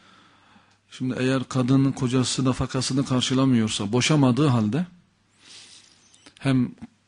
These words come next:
karımsın diyor hem de karşılamıyor. Ee, bu durumda kadın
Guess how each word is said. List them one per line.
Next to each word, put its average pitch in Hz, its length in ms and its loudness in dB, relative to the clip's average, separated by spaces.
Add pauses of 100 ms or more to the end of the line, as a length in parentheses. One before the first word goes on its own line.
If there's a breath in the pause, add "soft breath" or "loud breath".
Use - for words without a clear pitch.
(160)
karımsın 131 640 2
diyor 127 220 0
hem 131 240 0
de 143 80 -2
karşılamıyor. 120 920 -2 (1040 soft breath)
Ee, 117 300 -2 (920 soft breath)
bu 151 200 -2
durumda 131 580 2
kadın 139 460 -2